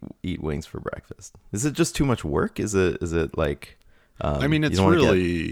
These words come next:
Speaker 2: it's really messy.
Speaker 1: Yeah, but, uh, uh, yeah, I guess, I mean, you, it, it represents the philosophy of, of just,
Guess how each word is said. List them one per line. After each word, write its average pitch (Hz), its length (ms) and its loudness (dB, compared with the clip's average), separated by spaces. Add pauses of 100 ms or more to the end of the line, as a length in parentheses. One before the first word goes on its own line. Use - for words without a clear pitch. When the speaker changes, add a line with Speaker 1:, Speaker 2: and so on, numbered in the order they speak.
Speaker 2:
it's - 280 -6
really 107 200 -2
messy. 82 500 -10 (520)
Speaker 1:
Yeah, 170 460 4
but, 107 320 0 (120)
uh, - 260 -8 (180)
uh, 127 180 2 (140)
yeah, 147 380 2
I 123 80 4
guess, 165 280 2
I 131 60 6
mean, 127 180 4
you, 123 140 4 (380)
it, - 80 -16 (280)
it - 180 -2
represents 104 580 2
the 87 520 2
philosophy 87 760 0
of, 76 320 -2
of - 340 -4
just, - 200 -14